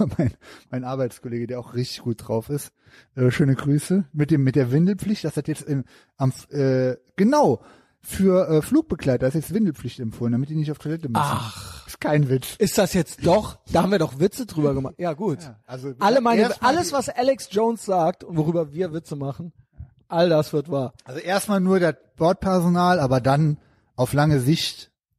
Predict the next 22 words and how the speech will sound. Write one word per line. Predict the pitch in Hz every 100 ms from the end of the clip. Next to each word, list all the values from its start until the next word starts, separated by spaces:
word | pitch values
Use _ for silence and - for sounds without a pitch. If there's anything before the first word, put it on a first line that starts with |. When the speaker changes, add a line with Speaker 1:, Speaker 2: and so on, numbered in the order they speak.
| _
Speaker 1:
würde | - 123
ich | 135
schon | -
auch | 135 123
sagen, | 127 127
wenn | 123 120
du |
mit | 117
dem | 110
Flugzeug | 139 143 - 123
fliegst, | - 120 120 - - _ _ _ - _ _ _
äh, | 120 123
Impfpass | 151 165 - 151
um | 156 139
den | 120
Hals, | 123 120 117 - -
äh, | 113 107 110
Windel | 117 135 131
an, | 127 107 110 110
Maske. | 110 127 - - 123 123 117 _ _ _ _ _ _ _ - - _ - -
Ja. | 110 -
<clears throat> | - 180 147